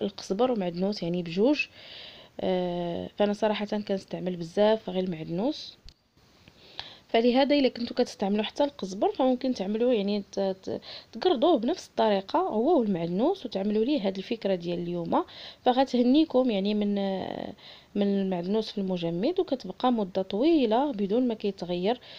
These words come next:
اللون ديال هاد ال-، ال-، الربيع ديالنا، وكيبقى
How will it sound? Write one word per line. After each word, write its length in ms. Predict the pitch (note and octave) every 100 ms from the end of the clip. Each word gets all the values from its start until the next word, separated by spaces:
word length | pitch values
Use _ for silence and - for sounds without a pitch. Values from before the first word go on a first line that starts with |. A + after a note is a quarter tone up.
| - -
اللون 360 | G3+ G#3+ A#3+ G#3+
ديال 240 | F#3+ F#3
هاد 280 | F3+ F#3+ F#3
ال-، 160 | F#3 F3
ال-، 720 | E3+ E3 - - - F3+ -
الربيع 380 | E3+ F#3 A#3 E3
ديالنا، 420 | F3 E3+ E3 C4+
وكيبقى 600 | C#4+ G#3+ F#3 - G#3+